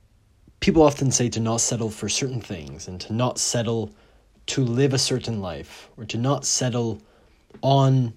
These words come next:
something specific, whether it be a job, a relationship, um, a certain type of food, a s-, the quality of some certain fabric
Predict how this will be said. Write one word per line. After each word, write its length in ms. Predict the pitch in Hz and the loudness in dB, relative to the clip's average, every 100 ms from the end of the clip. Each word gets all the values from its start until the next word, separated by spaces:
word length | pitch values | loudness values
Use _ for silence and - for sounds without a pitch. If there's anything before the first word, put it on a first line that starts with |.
| _ | _
something 720 | - - 120 117 - 78 69 | -4 -2 0 -2 -4 -10 -10
specific, 800 | - - 107 - 98 92 - - - _ _ _ | -10 -4 -2 -2 -4 -14 -16 -18 -20 _ _ _
whether 180 | 101 95 | -8 -6
it 40 | 87 | -4
be 140 | 90 | -6
a 60 | 92 | -4
job, 360 | 87 87 87 | -4 -4 -4
a 80 | 90 | -6
relationship, 720 | 98 87 85 87 - 82 - - - - _ - | -6 -6 -8 -8 -8 -8 -12 -16 -20 -20 _ -10
um, 500 | 85 80 76 76 78 _ _ - | -8 -6 -8 -10 -14 _ _ -4
a 60 | |
certain 240 | - 135 123 | 2 2 2
type 180 | 120 104 | -2 -2
of 80 | |
food, 580 | - - 98 98 98 92 - _ _ | -6 -8 -6 -4 -6 -8 -14 _ _
a 40 | - | -4
s-, 200 | - - _ _ | -4 -4 _ _
the 80 | 120 | -6
quality 1000 | - - 117 127 127 - 120 113 110 110 - _ _ - | -6 -2 2 4 2 0 -4 -2 -4 -6 -12 _ _ -6
of 500 | 107 101 101 87 - _ - _ _ _ _ | -2 -2 -4 -8 -14 _ -20 _ _ _ _
some 220 | - 127 | -4 0
certain 300 | 113 131 120 | 2 0 -2
fabric 880 | 107 - 101 107 104 101 - - - | -4 0 0 0 -2 -4 -6 -8 -10